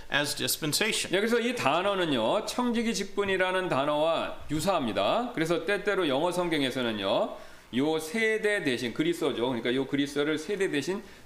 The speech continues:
Speaker 2: 청지기 직분으로 요렇게 번역하기도 했다는 것입니다.
Speaker 1: Now, please think about that test that God has given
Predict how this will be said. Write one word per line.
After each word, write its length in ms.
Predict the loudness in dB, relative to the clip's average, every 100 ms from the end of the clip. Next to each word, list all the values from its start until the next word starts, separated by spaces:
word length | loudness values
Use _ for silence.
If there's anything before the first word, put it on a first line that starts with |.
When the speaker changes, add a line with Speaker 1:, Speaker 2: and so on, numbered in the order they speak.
| -12
Speaker 2:
청지기 520 | -2 0 2 0 0
직분으로 500 | -2 -2 0 0 0
요렇게 600 | 2 0 0 0 0 0
번역하기도 560 | -2 0 0 0 0 -2
했다는 320 | 0 -2 -2
것입니다. 500 | -6 -6 -4 0 2
Speaker 1:
Now, 340 | 2 0 -2
please 540 | 0 2 2 2 -2 -4
think 400 | 0 0 0 0
about 380 | 0 2 0 2
that 180 | 0
test 300 | 2 0 2
that 160 | -2 0
God 260 | 2 2 2
has 220 | -2 0
given 240 | 0 0